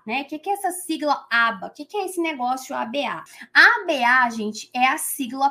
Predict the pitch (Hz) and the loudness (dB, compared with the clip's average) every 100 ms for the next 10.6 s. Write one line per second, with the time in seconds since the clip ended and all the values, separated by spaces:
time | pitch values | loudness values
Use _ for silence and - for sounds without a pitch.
0 | 285 240 196 202 214 - 302 269 233 262 | 0 0 2 2 0 -2 0 2 2 0
1 | 254 254 214 214 233 226 247 - 294 220 | -6 -8 -6 -6 -6 -10 -8 -4 -2 -2
2 | 226 269 - 494 254 220 415 640 - - | -6 -10 -12 -4 -2 0 0 -2 -2 -4
3 | 381 381 370 359 302 294 240 294 - - | -2 0 0 2 2 2 0 -4 -8 -16
4 | - _ - 494 440 466 494 466 339 349 | -20 _ -14 -10 -8 -8 -10 -4 -2 0
5 | 359 381 - 359 339 285 311 294 294 226 | 0 0 2 2 4 4 2 -2 -6 0
6 | 277 320 285 277 269 262 233 240 277 403 | 0 0 -2 -2 -2 -2 -4 -6 -6 -6
7 | 453 320 269 320 370 466 349 359 370 381 | -2 4 4 2 -4 -4 -2 -2 -4 -6
8 | 359 349 381 381 370 294 302 339 294 320 | -4 -2 0 2 2 2 2 2 0 0
9 | 320 339 359 294 285 285 277 302 320 294 | -2 -4 -2 2 4 2 -6 -4 -6 -2
10 | 294 - 359 277 302 | -2 -2 -2 -2 -4